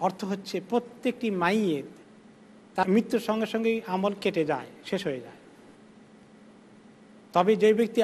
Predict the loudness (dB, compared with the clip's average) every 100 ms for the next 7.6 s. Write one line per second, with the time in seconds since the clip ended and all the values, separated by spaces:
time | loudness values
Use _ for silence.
0 | 2 2 4 2 0 -2 0 2 4 4
1 | 2 0 0 -6 -10 -2 -2 -2 -2 -2
2 | -4 -12 -14 -16 -20 -20 -20 -20 -20 -20
3 | -20 -20 -20 -20 0 2 4 4 2 2
4 | 4 4 2 -4 -16 -20 -20 -20 -20 -20
5 | -20 -20 -6 0 2 2 -2 -2 -2 -4
6 | -4 0 0 0 -2 -4 -8 -16 -18 -20
7 | -8 0 0 0 -2 -6